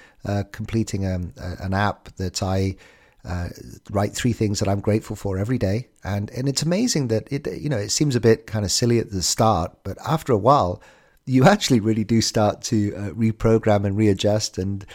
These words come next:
as you say, you were looking forward to your once a week where you were grateful for your business and, and, and sharing that. And, and so, uh, I'm a big fan of, uh, gratitude. And so what, what, what actually does your app then do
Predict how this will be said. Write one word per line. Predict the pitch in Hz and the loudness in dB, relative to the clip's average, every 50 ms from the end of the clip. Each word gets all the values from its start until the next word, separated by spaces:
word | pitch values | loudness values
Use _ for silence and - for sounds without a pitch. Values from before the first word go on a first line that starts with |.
| - - - | -20 -4 -2
as | 110 98 | -2 -2
you | 110 104 | -2 -2
say, | - 110 98 98 | -2 0 0 -2
you | 101 - 113 113 107 | -2 -2 0 2 2
were | 104 | 2
looking | 101 104 - - 98 | 2 2 0 -2 -4
forward | - - 104 98 95 | -2 -2 -2 -2 -2
to | - - 98 | -4 -4 -4
your | 92 90 92 | -2 -2 -2
once | 92 104 104 - - | -2 -4 -4 -4 -4
a | - | -4
week | 98 101 101 - - | -2 -2 -4 -4 -4
where | 92 95 92 | -4 -4 -4
you | 95 92 92 | -4 -4 -4
were | 90 87 | -6 -6
grateful | 85 - 101 98 - - - 95 | -4 -2 -2 -2 -2 -4 -10 -10
for | - - | -8 -6
your | 98 90 85 | -6 -6 -4
business | 107 117 113 110 110 95 - - | -4 -4 -4 -4 -6 -6 -6 -6
and, | 87 87 87 - - - - - - - - _ | -6 -8 -8 -10 -20 -20 -20 -20 -20 -20 -12 _
and, | 90 87 | -8 -8
and | 69 73 95 92 92 90 | -6 -6 -6 -6 -4 -4
sharing | - - 117 117 131 139 117 92 | -2 0 0 0 0 0 -2 -2
that. | 90 82 - - | -4 -4 -6 -8
And, | 95 95 104 104 101 - - - - - _ _ _ | -8 -6 -6 -6 -6 -8 -14 -20 -20 -20 _ _ _
and | - 117 120 | -6 -4 0
so, | - - - 127 123 123 123 - - - _ _ - _ | 2 4 6 8 6 6 4 0 -4 -18 _ _ -14 _
uh, | - 110 - | -6 -6 -4
I'm | - 139 156 | -2 0 0
a | 151 123 | 2 2
big | 131 123 - | 2 0 0
fan | - 131 127 143 | 0 0 0 2
of, | 143 123 104 - - | 2 0 0 0 0
uh, | 107 101 98 | 0 0 -2
gratitude. | 95 - 107 104 104 110 127 - - 123 - - - 107 92 85 87 82 - | -2 -2 -2 0 0 0 0 -2 -4 -4 -4 -4 -4 -4 -4 -4 -6 -6 -6
And | - 58 - 95 98 95 101 98 | -6 -6 -4 -4 -4 -6 -6 -6
so | - - 131 | -2 -2 0
what, | 127 160 - | 0 0 0
what, | 180 185 196 190 - 202 | 2 0 0 0 -2 -2
what | 175 202 226 226 | -2 0 0 0
actually | 202 - 156 - 170 160 | -2 -2 -4 -2 -2 -2
does | 151 143 139 123 | 0 0 0 2
your | 135 131 113 - - | 4 2 2 2 2
app | 113 117 113 - - - - | 2 2 2 0 -6 -6 -2
then | 120 113 113 113 | 0 2 2 0
do | 110 101 - 110 110 113 110 101 92 85 | -2 0 2 4 6 6 6 4 4 0